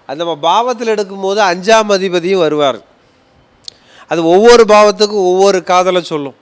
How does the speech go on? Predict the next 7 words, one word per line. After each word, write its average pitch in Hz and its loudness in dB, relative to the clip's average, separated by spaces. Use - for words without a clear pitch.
அது 156 -6
மாதிரி 185 -2
அஞ்சாம் 190 -2
அதிபதி 202 -2
வந்து 196 -6
காதலுக்கு 180 -6
கிரகம் 185 -8